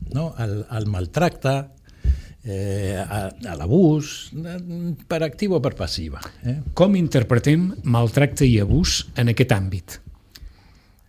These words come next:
Speaker 2: Ho dic per situar-nos una mica, perquè més d'un pensarà, "Oi, què vol dir en Roman quan diu maltracte i què vol dir quan vol dir abús?"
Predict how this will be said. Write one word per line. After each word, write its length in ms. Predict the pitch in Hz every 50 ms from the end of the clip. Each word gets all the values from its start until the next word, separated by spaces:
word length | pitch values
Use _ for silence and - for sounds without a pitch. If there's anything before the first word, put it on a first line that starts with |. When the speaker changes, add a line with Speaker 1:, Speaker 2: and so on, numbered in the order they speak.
| _ _ _ _ _ _ _ -
Speaker 2:
Ho 140 | - - 120
dic 200 | 113 - - -
per 120 | 160 135
situar-nos 520 | - - 143 - 143 131 127 135 139 104 127
una 160 | 135 123 123
mica, 320 | 131 139 131 123 143 160 190 202
perquè 300 | - - 120 113 - 110
més 120 | 107 113 104
d'un 120 | 123 123
pensarà, 300 | 127 131 - - 123 113 117
"Oi, 140 | 123 135 -
què 100 | - 156
vol 180 | 160 165 151
dir 180 | 135 147 139 120
en 100 | 113 113
Roman 300 | 110 120 123 123 123 123 117
quan 140 | 127 117 110
diu 140 | 120 123 120
maltracte 680 | 113 113 113 107 - - 120 127 127 - - - 113
i 60 | 110
què 160 | - - 131
vol 120 | 139 139 123
dir 120 | 131 135
quan 160 | 127 131 120 120
vol 160 | 117 120 113
dir 160 | 104 120 117
abús?" 420 | 107 98 98 95 - - - -